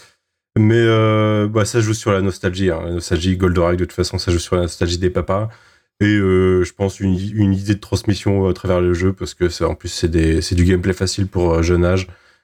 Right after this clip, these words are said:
Speaker 2: et avec des, des réminiscences de gameplay à l'ancienne. Il y a des niveaux à la Space Invader dans le gameplay et tout, euh, enfin, le gameplay et la façon dont c'est, euh, dont c'est fait, en fait, tu contrôles soit Goldorak, soit, euh, la soucoupe, euh, ou soit,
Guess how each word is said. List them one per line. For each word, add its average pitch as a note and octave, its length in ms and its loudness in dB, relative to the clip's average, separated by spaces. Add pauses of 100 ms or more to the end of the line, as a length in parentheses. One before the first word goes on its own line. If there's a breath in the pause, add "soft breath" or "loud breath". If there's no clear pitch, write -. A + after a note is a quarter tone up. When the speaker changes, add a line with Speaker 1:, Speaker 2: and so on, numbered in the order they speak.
(160)
Speaker 2:
et F#2+ 60 2
avec F2+ 280 0
des, E2+ 420 2
des F2 120 0
réminiscences F2+ 680 0
de F2+ 100 0
gameplay E2+ 340 -2
à E2+ 40 0
l'ancienne. F2 380 -2
Il F2 40 0
y E2 40 0
a D#2+ 40 0
des E2 140 -2
niveaux E2 320 2
à E2+ 40 2
la E2 100 2
Space - 340 -4
Invader F2 440 2
dans E2 80 0
le D#2+ 60 0
gameplay E2 420 0
et E2 60 -2
tout, E2+ 240 0
euh, E2 80 0
enfin, - 640 -10
le - 40 0
gameplay F2+ 380 -2
et E2+ 60 0
la E2 120 0
façon E2+ 300 -2
dont E2 80 -2
c'est, E2+ 240 -2
euh, F2 180 -2
dont F#2 140 -2
c'est - 160 -10
fait, F#2 180 -4 (340 loud breath)
en - 20 -20
fait, A#2 140 0
tu G#2+ 180 -2
contrôles G#2 280 0
soit G2 180 0
Goldorak, F2+ 480 0
soit, E2 380 0
euh, D#2 100 -2
la D#2 120 -4
soucoupe, - 580 -2
euh, F#2+ 160 -2
ou F#2 100 0
soit, E2+ 640 0